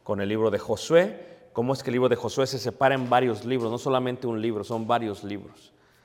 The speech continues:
¿ok? Pero lo ponen en un solo libro. Lo mismo el libro de Salmos, son cinco libros, pero lo ponemos solamente en un libro, ¿ok?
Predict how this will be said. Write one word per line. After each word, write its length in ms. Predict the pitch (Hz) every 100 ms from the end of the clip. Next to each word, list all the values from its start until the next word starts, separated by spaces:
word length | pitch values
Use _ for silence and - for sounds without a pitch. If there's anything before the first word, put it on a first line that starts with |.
| _ -
¿ok? 300 | - - 120 -
Pero 180 | 101 92
lo 180 | 98
ponen 300 | - 113 110
en 80 | 101
un 80 | 101
solo 160 | - 101
libro. 160 | 98
Lo 60 | 120
mismo 220 | 135 139
el 60 | 131
libro 160 | 127
de 60 | 113
Salmos, 380 | 131 143 165 127
son 100 | 117
cinco 320 | 131 127 123
libros, 220 | 127 151
pero 100 | 151
lo 100 | 107
ponemos 260 | 107 113 113
solamente 360 | 117 113 110
en 60 | 104
un 120 | 101
libro, 260 | 95 -
¿ok? 120 | -